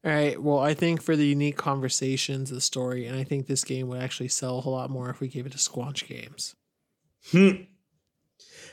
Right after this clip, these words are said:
Speaker 2: I actually have the perfect one. It's Ready at Dawn, the people behind The Order eighteen eighty-six, who now primarily make V R games.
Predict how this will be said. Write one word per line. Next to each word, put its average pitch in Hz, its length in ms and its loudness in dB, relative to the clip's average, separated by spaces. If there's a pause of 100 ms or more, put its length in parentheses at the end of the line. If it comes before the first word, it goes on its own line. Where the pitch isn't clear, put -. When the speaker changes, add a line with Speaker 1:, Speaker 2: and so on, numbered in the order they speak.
(140)
Speaker 2:
I 117 120 4
actually 127 260 6
have 107 160 6
the 104 80 0
perfect 101 460 4
one. 110 340 6 (680)
It's - 380 0
Ready 107 420 8
at 78 200 0
Dawn, 87 480 2 (680)
the 107 100 6
people 123 320 6
behind 101 500 6
The 98 160 4
Order 98 500 8
eighteen 92 360 2
eighty-six, 85 760 2 (200)
who 135 180 6
now 135 640 8 (100)
primarily 120 960 8
make 101 480 4 (580)
V 98 220 6
R 104 180 8
games. - 560 -2